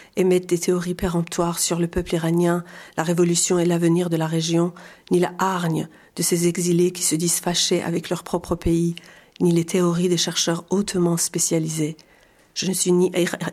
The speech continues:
je ne suis ni iranologue, ni politologue, mais une intuition incertaine,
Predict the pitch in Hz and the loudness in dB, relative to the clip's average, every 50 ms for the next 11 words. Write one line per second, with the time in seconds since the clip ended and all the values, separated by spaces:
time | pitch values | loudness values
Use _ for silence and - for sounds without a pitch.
0 | - 196 202 196 185 180 175 180 175 - - - 185 180 175 185 180 - 185 175 | 0 0 0 0 0 2 2 2 2 2 2 2 4 4 4 2 2 0 -2 0
1 | 180 180 180 175 165 165 165 170 175 185 - - - - - _ - 180 180 180 | 2 2 2 4 4 4 4 2 0 -4 -6 -12 -20 -20 -20 _ -2 -2 -2 0
2 | 180 - 175 165 170 - - 160 156 156 151 151 165 - - _ _ _ _ _ | 0 0 0 0 0 0 0 0 0 0 -2 -2 -4 -8 -14 _ _ _ _ _
3 | - - _ _ - 196 175 185 185 185 180 - 202 202 214 208 - - 190 190 | -20 -20 _ _ -2 -2 0 2 2 0 0 2 2 0 2 0 -2 -4 -2 -2
4 | - - - 190 185 - - 185 196 190 - - 180 - - - - 180 165 160 | -2 0 0 -2 -2 -2 -2 -2 0 0 0 -2 -4 -4 -6 -4 -2 0 0 0
5 | 160 165 165 | -2 -4 -6